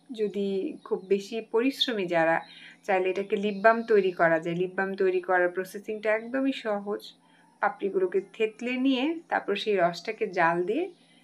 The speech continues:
একটা ঘ-, অনেকটা ঘন হয়ে এলে কোনো একটা কৌটো বা কোনো একটা বক্সে রেখে এটা ঠোঁটে ব্যবহার করা যায়। অথবা চিনির সাথে যদি হালকা একটু,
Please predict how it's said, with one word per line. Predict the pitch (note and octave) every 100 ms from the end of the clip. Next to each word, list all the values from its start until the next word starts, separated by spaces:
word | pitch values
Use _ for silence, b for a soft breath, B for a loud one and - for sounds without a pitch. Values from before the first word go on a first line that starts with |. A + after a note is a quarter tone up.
| b b _ D#4 - _
একটা | - - C4 B3
ঘ-, | A3 G#3+ G3+ G3+ - -
অনেকটা | A3 A3 A#3+
ঘন | G3+ F3 G3+ G#3
হয়ে | A3 C4 C4
এলে | G#3+ F#3+ B3 -
কোনো | A#3 G#3+
একটা | G3+ G3+ - F#3 F3+ F3 - -
কৌটো | G#3 G#3 G#3 F#3
বা | F3+
কোনো | F3+ G3 F#3
একটা | F3+ F#3
বক্সে | F3 E3+ E3+ - G#3
রেখে | G3+ G3+ E4
এটা | G4 - -
ঠোঁটে | - G#3+ F3
ব্যবহার | E3 E3 D#3+
করা | D3 - -
যায়। | - - - _ _ _ _ _ _ _ _ _ _ _ _ b b b b
অথবা | - C#4 D#4 D4+
চিনির | D4+ D4+ D4 D4+
সাথে | D4 D4+ D4+ D4+
যদি | D4 C#4+ C#4+ C#4+
হালকা | - G3 G3+ G3+
একটু, | A3 G#3+ - A3+ G#3+